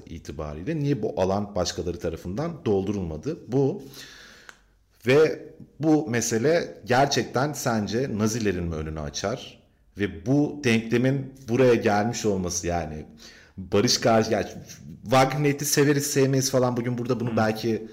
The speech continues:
Speaker 1: uzun uzun tartışmayız. Belki başka bir programda daha detaylı tartışırız ama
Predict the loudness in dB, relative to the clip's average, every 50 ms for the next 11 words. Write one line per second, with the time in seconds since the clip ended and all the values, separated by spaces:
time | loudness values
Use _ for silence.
0 | -18 -20 -20 -20 -20 _ _ -8 -4 -2 -4 -2 -4 -6 -6 -4 -2 0 0 0
1 | -2 -4 -4 -4 -4 -2 -2 -2 -2 -2 -2 -2 -2 -2 -4 -6 -6 -4 -4 -2
2 | -2 -2 -4 -4 -2 0 0 0 2 0 -2 -2 -2 -4 -4 -4 -4 -6 -4 -4
3 | -8 -10 -6 -4 -2 -2 -2 -2 -4 -6